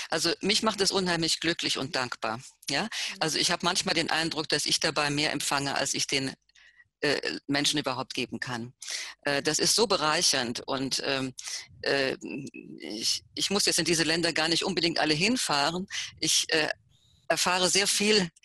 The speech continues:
Speaker 1: über diese Menschen aus
Speaker 2: Mhm.
Speaker 1: diesen Ländern. Und, ähm,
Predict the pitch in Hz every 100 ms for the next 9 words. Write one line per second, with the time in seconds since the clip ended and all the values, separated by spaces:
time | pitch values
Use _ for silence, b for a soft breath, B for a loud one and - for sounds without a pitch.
0 | B - 214 190 170 147 143 143 127 -
1 | 113 - _ - - _ - 175 139 139
2 | 135 127 117 117 - - _ B B B
3 | _ - 131 131 - - 135 123 127 117
4 | -